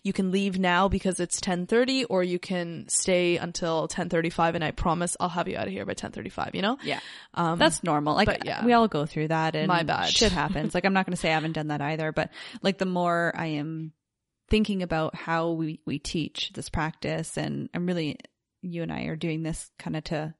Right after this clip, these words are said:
Speaker 2: refine our skill set, essentially. I think a lot of people are
Speaker 1: Mm.
Speaker 2: listening because of that. You're, you, sh-, you just, you change the way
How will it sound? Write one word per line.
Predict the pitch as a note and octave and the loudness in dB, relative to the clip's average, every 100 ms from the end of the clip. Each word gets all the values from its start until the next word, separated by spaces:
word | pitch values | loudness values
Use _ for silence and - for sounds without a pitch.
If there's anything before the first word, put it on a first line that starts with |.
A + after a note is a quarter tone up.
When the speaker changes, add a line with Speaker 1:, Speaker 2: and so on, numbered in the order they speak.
| _ _ | _ _
Speaker 2:
refine | E3+ - E3 D#3 | -4 -2 -2 -2
our | D#3+ | -6
skill | - - E3 | -6 -6 -6
set, | - - - | -4 -4 -4
essentially. | E3 D#3+ - - E3 | -4 -6 -6 -6 -4
I | |
think | F3+ F3+ | -2 -2
a | |
lot | D#3+ | -2
of | D#3 | -4
people | E3 D#3+ | -6 -4
are | D#3+ | -2
Speaker 1:
Mm. | G3+ G3 | 0 2
Speaker 2:
listening | F3 E3+ D#3+ D#3+ | 0 -2 -4 -4
because | D#3+ F3 F3 | -6 -6 -4
of | |
that. | E3 D#3+ D#3+ - - - - - - - _ _ _ _ - | -2 -2 -4 -8 -20 -20 -20 -20 -20 -20 _ _ _ _ -8
You're, | E3+ | -6
you, | D#3 D#3+ F#3 | -6 -4 -4
sh-, | F#3+ - | -4 -2
you | G3+ | 2
just, | G3 - - | 4 2 0
you | |
change | F#3 F#3 E3 D#3+ | 2 2 2 0
the | D#3 | -2
way | D3+ - D#3 | -2 -2 -6